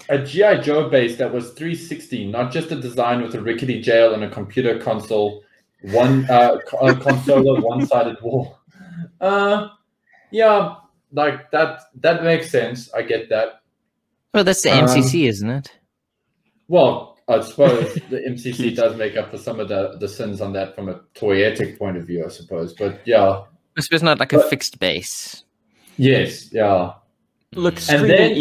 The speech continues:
Speaker 2: Eamon did the third party G I Joe H Q, but that's also probably gonna fall short of what you want. 'Cause, you know, that's
Speaker 1: Yeah.
Speaker 2: a lot of walls and rooms, but, you know, they're all squares.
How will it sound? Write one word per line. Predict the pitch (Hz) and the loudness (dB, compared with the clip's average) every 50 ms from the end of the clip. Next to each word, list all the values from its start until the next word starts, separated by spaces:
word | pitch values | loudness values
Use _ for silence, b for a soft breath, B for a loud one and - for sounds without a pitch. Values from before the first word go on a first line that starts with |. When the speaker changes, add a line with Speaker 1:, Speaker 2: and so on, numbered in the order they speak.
| 143 139 139 139 135 135 120 | 2 2 2 2 2 0 -2
Speaker 2:
Eamon | - | -2
did | 151 143 131 110 98 - | 0 0 0 0 -2 -6
the | 131 120 | -6 -6
third | - - 135 123 120 113 - | -4 -2 0 0 0 0 -2
party | - - 120 117 113 113 113 110 110 107 107 107 107 _ - | -8 -6 -4 -4 -2 -2 -4 -4 -4 -6 -6 -8 -10 _ -16
G | - - 120 | -10 -8 -6
I | 113 113 | -4 -4
Joe | 107 - 117 113 | -4 -4 -4 -4
H | 110 110 107 - - | -4 -4 -6 -8 -14
Q, | - - 117 - - - 101 117 151 - _ _ _ _ _ _ _ _ - | -16 -14 -14 -12 -12 -14 -16 -16 -18 -20 _ _ _ _ _ _ _ _ -4
but | 147 - - - | -4 -4 -2 2
that's | 156 147 139 - - - - - - - - _ _ _ _ _ _ _ _ _ _ _ _ - | 2 2 2 2 -4 -10 -10 -10 -12 -14 -18 _ _ _ _ _ _ _ _ _ _ _ _ -2
also | - 151 147 - 160 | -2 0 0 0 -4
probably | - - - 135 120 123 | -4 -2 -2 -2 -2 -2
gonna | 107 127 117 | -2 -2 -4
fall | 113 - - 123 113 | -4 -4 -4 -4 -4
short | 107 - - 131 117 113 | -4 -4 -2 0 0 0
of | 110 101 - 165 185 _ _ _ | 0 -2 -4 -14 -20 _ _ _
what | - 131 117 117 113 110 113 113 117 113 - - - | -16 -12 -10 -10 -8 -6 -2 0 -2 -2 -2 -4 -8
you | 110 | -8
want. | 101 110 110 110 92 - - - - - - - - - _ - - - - | -4 -2 -4 -4 -4 -6 -12 -14 -16 -16 -16 -16 -20 -20 _ -20 -20 -14 -8
'Cause, | - 185 - - | -8 -8 -6 -2
you | 196 | 0
know, | 170 143 | 0 2
that's | - 170 170 214 208 - - | 4 4 2 2 0 -2 -2
Speaker 1:
Yeah. | 92 | -2
Speaker 2:
a | 151 | 0
lot | 151 160 160 156 | 2 4 4 4
of | 156 117 123 | 4 2 0
walls | 127 143 160 160 156 151 151 151 147 143 131 - - | 0 2 4 6 6 6 6 6 4 2 0 -4 -6
and | - 120 127 131 127 120 - - - | -6 -4 -2 -2 -2 -4 -6 -8 -12
rooms, | 139 117 131 139 131 123 123 123 120 | -6 -2 0 0 2 2 -2 -4 -4
but, | - - 127 - b b b b b b b | -4 -4 -4 -6 b b b b b b b
you | 170 | -2
know, | 135 117 | -2 -2
they're | 107 123 127 135 | 0 0 0 2
all | 139 131 110 - _ _ | 0 0 -2 -6 _ _
squares. | - - - - 123 113 - 120 131 - | -20 -16 -8 -6 -4 -4 -4 -8 -12 -18